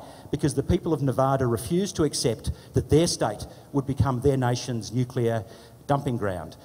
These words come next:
So as a result, you've got this expensive, massive failure. Now, I know people are holding out that one day they might be able to get it back into gear again,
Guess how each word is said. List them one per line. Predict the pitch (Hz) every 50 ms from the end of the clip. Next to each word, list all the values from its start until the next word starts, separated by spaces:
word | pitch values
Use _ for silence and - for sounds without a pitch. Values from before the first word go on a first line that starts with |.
| - - -
So | - - 139 147
as | 175 -
a | 165
result, | 156 147 123 160 175 208 196 - - - - - -
you've | 156 156 151
got | - 156 143 -
this | 147 139 127 -
expensive, | - 139 - - - - 175 175 170 170 - 175 170 170 170 - 131 -
massive | - 139 156 151 151 - 143 139 135 - 143 - -
failure. | - 151 139 139 135 110 95 80 76 -
Now, | 123 127
I | 127
know | 139 170 196 214
people | - - 160 - 147
are | 131 117
holding | 147 151 139 127 127 127
out | 131 135 123 123
that | 123 -
one | 120 139 139 131 117
day | 131 120 120
they | 113 117 117 113
might | 120 120 120 -
be | - 120
able | 117 117 120 117
to | - 123 120 113 117 - - - - - - -
get | - 151 139
it | 127 -
back | - 151 143 -
into | 151 117 127
gear | 120 - 139 160 185 180
again, | 165 - 110 95 123 180